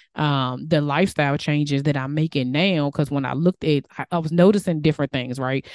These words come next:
So I would notice that, like, I had coffee or soda. So I'm like, "Man, why do I feel dizzy all over again?" So then I looked it up, like, what are the things that,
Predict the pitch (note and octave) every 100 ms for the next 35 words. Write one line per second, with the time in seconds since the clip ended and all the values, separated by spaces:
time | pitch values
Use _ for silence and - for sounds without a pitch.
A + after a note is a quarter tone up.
0 | - - D3 F3 E3+ D#3 D#3 D3 C3+ A#2+
1 | B2 C3+ D3+ C3 - D3+ C#3 - C3+ C3
2 | C3 C3 C3 - C#3 C#3 C3 C#3+ E3+ G#3+
3 | A3+ G3+ G#3 F3+ F3+ G3+ G3+ F3+ E3 D#3+
4 | D3+ D3+ C#3+ C#3+ G3 G3+ D#3 B2 - F3+
5 | G3+ F#3+ F#3 - E3 D#3 B2 A#2+ - -
6 | - - F3+ G3+ F#3 F3 D#3 D#3 D3 D3
7 | C#3 C3+